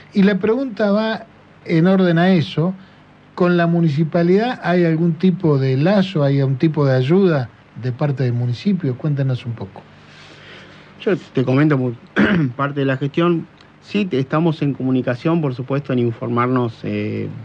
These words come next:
Speaker 2: respecto a estas gestiones y otras, en otra, en otras áreas que hemos venido trabajando en, a lo largo de estos años. Sí, tenemos vinculación con diversas áreas puntuales. Eh, a veces nosotros tenemos que informarnos de algunas cuestiones,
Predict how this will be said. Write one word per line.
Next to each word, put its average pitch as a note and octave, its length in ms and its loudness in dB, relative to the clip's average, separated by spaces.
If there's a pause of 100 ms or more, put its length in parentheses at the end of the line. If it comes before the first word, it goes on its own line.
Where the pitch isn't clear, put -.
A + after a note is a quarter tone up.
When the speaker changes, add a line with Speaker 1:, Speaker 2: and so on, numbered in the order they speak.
(140)
Speaker 2:
respecto B2+ 520 -4
a - 20 -4
estas A#2 220 -6
gestiones E3 640 -2 (720)
y B2 160 2
otras, D#3+ 560 -2
en A2+ 120 -4
otra, B2 300 -4
en A#2 120 -2
otras A#2+ 320 -4
áreas C3+ 260 0
que A#2+ 120 -4
hemos A#2 200 0
venido A2+ 500 0
trabajando A#2 540 -2
en, A2+ 140 0
a G#2+ 40 -4
lo A#2 140 -2
largo A#2+ 200 0
de A#2+ 40 0
estos B2 240 -8
años. D3+ 300 2
Sí, G3 120 0
tenemos B2+ 380 0
vinculación A#2+ 640 0
con A2+ 160 -2
diversas A#2+ 420 0
áreas B2+ 240 -2
puntuales. C3+ 560 -2 (720)
Eh, G2+ 840 -4
a G#2 80 0
veces A#2+ 180 -2
nosotros A#2 320 -2
tenemos A#2+ 260 0
que A#2 80 -2
informarnos A#2+ 580 0
de A2 60 0
algunas G#2+ 320 0
cuestiones, G#2+ 440 -4